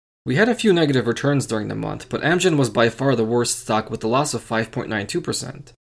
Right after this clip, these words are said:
The top five stocks on the watchlist thus far are Bank of Montreal with a seventy-nine point eight nine percent return, Principal Financial Group in a close second with a seventy-seven point two three percent return,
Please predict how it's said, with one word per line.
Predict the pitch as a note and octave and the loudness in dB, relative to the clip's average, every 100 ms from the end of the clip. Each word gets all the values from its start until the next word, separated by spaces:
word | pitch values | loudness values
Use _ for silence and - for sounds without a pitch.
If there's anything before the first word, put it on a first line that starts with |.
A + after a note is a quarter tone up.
| _ _ _ _ _ | _ _ _ _ _
The | A#2 | -2
top | D#3+ G#3 | 2 2
five | - F3 - | 4 2 2
stocks | - B2 - | 0 -2 0
on | A2 | -2
the | |
watchlist | G#2+ A2+ A2+ G#2+ - | 2 2 0 -4 -6
thus | - | -6
far | - C3 A#2 | -4 0 0
are | C3 C3 - - _ _ _ _ - | 0 -2 -4 -8 _ _ _ _ -6
Bank | D#3 F#3 | -2 2
of | D#3+ | 2
Montreal | D3 C3 - A#2 A2 G#2+ | 4 2 2 2 2 2
with | - | -2
a | A#2+ | -4
seventy-nine | - E3+ F#3+ C#3 C3 | -2 0 2 2 2
point | C3 A#2 | 0 -2
eight | A2+ G#2+ | -2 -2
nine | A2 | -4
percent | A2+ - A2 | -6 -6 -6
return, | - - A#2 - D#3 - _ _ _ _ _ _ | -6 -4 -2 -4 -10 -18 _ _ _ _ _ _
Principal | - F3+ A#3 G3 | -4 0 6 6
Financial | C#3+ A#2+ C#3 C#3 A2+ | 6 2 2 0 -2
Group | A2 A2 | -4 -4
in | A#2+ | -4
a | |
close | A2+ F3 - | 0 2 2
second | - B2 A2+ G#2+ | 2 2 0 -4
with | A#2 | -6
a | - | -2
seventy-seven | - E3 F3+ E3+ C#3+ C3+ C3+ | 0 0 0 0 0 2 0
point | B2+ A#2 | -2 -4
two | B2 | -4
three | - C#3 | -2 -2
percent | - - - | -2 -4 -6
return, | - - A#2 D#3+ | -8 -8 -8 -10